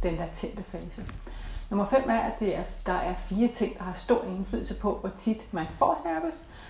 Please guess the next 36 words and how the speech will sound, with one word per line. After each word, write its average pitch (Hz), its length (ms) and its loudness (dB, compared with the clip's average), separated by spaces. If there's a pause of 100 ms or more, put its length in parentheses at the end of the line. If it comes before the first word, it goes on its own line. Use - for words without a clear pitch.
(220)
Og 190 320 2
nummer 170 200 -4
seks, - 500 -4
at 185 100 -2
jeg 175 140 -2
viser 226 220 -4
fire 208 320 2 (340)
måder, 190 380 4
man 185 120 0
naturligt - 520 0
kan 180 120 -2
forebygge 220 560 4
herpesudbrud 196 760 2
på. 226 300 0 (140)
Og 202 220 4 (160)
syv, 277 260 -2 (240)
så 214 160 0
får 196 200 4
du 196 120 -2
tre - 240 2
trin 190 260 -2
til 185 160 -4
naturligt 214 640 -2
at 190 120 -4
stoppe 170 400 0 (200)
et 190 80 -2
herpesudbrud 180 760 -2 (360)
hurtigt. 175 600 -6 (140)
Jeg 214 200 2
har 202 280 -2
selv - 300 0
herpesvirus 190 800 -6
i 208 40 -4
min - 160 -4
krop, - 380 -2
og 196 160 0